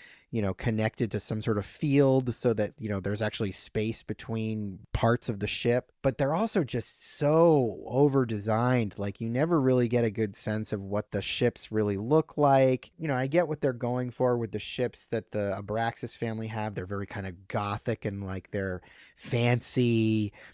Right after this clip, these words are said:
ornate, types of ships. I, I get what they're going for. It's just in the end,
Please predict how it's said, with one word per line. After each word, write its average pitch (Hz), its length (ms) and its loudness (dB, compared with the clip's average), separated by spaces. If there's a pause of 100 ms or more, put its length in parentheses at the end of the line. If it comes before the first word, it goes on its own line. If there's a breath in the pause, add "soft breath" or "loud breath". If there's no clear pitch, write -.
(120 loud breath)
ornate, 120 840 0 (520 soft breath)
types 117 400 2
of 104 200 -2 (120)
ships. - 640 -2 (180)
I, 123 220 -6
I 151 80 2
get 175 280 2
what 170 140 -2
they're 143 120 2
going 127 420 -2
for. 131 340 2
It's - 240 -6
just 165 240 -2
in 135 220 -4
the 127 160 -2
end, 127 500 -2